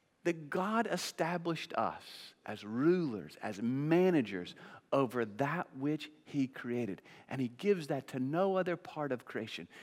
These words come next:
You're to rule over it and subdue it. And I believe there's innately, instinctively in us a desire to rule over the earth. Why do I have a buck hanging on my wall in my office?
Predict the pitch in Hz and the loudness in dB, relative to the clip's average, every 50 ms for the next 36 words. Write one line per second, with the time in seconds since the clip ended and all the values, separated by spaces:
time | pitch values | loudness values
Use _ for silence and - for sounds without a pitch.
0 | - - - 123 135 175 175 170 175 - 131 117 107 113 120 151 185 208 208 190 | -18 -14 -8 -2 2 2 2 2 0 -4 -8 -8 -6 -2 0 2 2 4 4 4
1 | 170 151 143 139 123 131 131 131 - - - - - - - 127 127 - - - | 4 4 4 4 4 4 2 2 0 -4 -14 -10 -4 -4 -4 -2 -4 -4 -6 -4
2 | - 135 110 90 - - 160 156 131 101 85 - - - - - _ _ _ _ | -4 -6 -6 -8 -6 -4 -4 -2 -2 -4 -8 -12 -16 -20 -20 -20 _ _ _ _
3 | _ _ _ _ _ _ _ _ _ _ _ _ _ _ _ _ _ - 185 202 | _ _ _ _ _ _ _ _ _ _ _ _ _ _ _ _ _ -2 2 2
4 | 220 220 185 240 240 233 240 233 190 220 220 190 202 208 196 185 185 190 208 233 | 4 4 6 6 8 8 8 8 10 8 8 10 10 8 8 8 8 8 8 8
5 | 247 240 - - 160 156 151 143 151 - - - - - - - 220 240 233 226 | 8 6 6 4 4 6 6 6 4 4 0 -2 -2 -2 2 4 6 8 8 8
6 | - - 175 143 139 135 131 139 - - - 190 214 226 233 220 - - 147 147 | 6 4 2 4 6 6 6 4 4 4 4 6 8 8 8 8 8 8 8 8
7 | 143 - - - 180 170 165 202 190 - 226 208 208 220 240 226 226 226 - - | 8 6 4 4 4 4 4 2 2 4 4 4 6 6 6 6 6 4 0 -6
8 | 226 226 226 214 226 247 262 269 269 262 233 233 262 262 254 269 269 262 277 285 | -4 -4 -2 0 2 2 4 4 4 4 8 8 8 8 8 6 4 4 4 6
9 | 302 302 311 320 311 294 294 277 - - - - - - - _ _ _ _ _ | 8 10 10 12 10 10 8 6 0 -10 -18 -20 -20 -20 -20 _ _ _ _ _
10 | _ _ _ _ _ _ _ _ _ _ _ _ _ _ _ _ _ _ _ - | _ _ _ _ _ _ _ _ _ _ _ _ _ _ _ _ _ _ _ 0
11 | 185 202 254 254 262 262 254 262 269 233 233 233 247 233 240 233 190 185 - 254 | 2 4 4 4 4 4 4 4 4 4 4 4 4 6 4 2 4 4 6 6
12 | 254 269 262 - - 262 254 247 247 247 247 247 254 233 233 240 247 226 220 233 | 6 6 4 0 0 0 2 2 4 4 4 4 4 4 4 4 4 2 2 4
13 | 240 247 247 247 240 233 254 277 269 262 294 339 285 - - 226 220 - | 4 6 4 4 4 2 0 0 0 -2 -2 -4 -6 -6 -6 -6 -6 -8